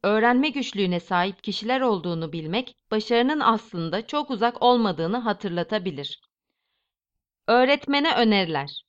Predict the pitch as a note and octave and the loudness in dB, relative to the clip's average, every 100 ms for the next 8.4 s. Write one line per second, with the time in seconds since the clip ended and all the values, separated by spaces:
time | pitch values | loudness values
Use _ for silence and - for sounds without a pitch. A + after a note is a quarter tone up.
0 | _ _ _ _ _ _ _ _ _ _ | _ _ _ _ _ _ _ _ _ _
1 | _ _ _ - C4+ - D#4 D4+ D#4 E4+ | _ _ _ 0 2 4 2 2 2 2
2 | C#4 G#3 F3 G#3+ A3 A3+ D4+ A#3+ G#3 F#3+ | 4 2 0 -2 -4 -4 -4 -2 0 0
3 | F#3+ - A#3 C4+ B3 D#3+ - D#3 G#3 B3 | -2 0 0 2 0 -2 -6 -8 -8 -10
4 | - C#4+ D4 C#4 G#3 G3+ G#3 A3 C4 C4 | 0 2 4 0 0 2 2 2 2 -2
5 | - G3+ - E3 D3 D#3+ - A3+ A3 A3 | -4 -4 -2 0 0 -4 -4 0 0 0
6 | G#3 A3 B3+ B3+ G#3+ F#3 D#3+ D#3+ D#3 D#3 | -2 2 0 0 -2 0 0 -4 -4 -4
7 | G#3 G#3 G3+ G3 G#3+ G3+ G#3 B3+ A3 D#3+ | -4 0 0 0 -6 -4 -4 -2 -2 -2
8 | C#3+ - D#3 | -4 -6 -8